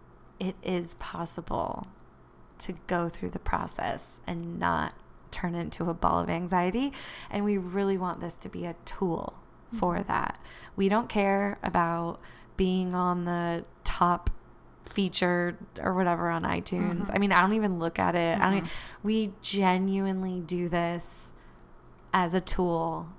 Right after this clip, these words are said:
Speaker 1: for you.
Speaker 2: Mm-hmm.
Speaker 1: Um, and if one person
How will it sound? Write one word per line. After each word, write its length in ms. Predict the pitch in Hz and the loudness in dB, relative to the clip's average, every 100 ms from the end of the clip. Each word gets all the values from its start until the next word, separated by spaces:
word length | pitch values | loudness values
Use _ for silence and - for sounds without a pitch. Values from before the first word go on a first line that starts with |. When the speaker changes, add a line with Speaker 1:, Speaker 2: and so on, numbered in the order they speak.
| - | -18
Speaker 1:
for 460 | - - 180 165 160 | -16 -2 2 2 2
you. 220 | - - | -2 -4
Speaker 2:
Mm-hmm. 760 | - - - 185 180 170 - 180 | -6 -6 -8 -8 -10 -10 -4 0
Speaker 1:
Um, 280 | 170 165 165 | 0 0 -4
and 160 | - 175 | -2 -2
if 260 | 175 170 - | -2 -4 -6
one 360 | 180 180 190 | 0 2 2
person 760 | 196 190 180 - 175 165 160 160 | 2 2 0 0 0 0 -2 -6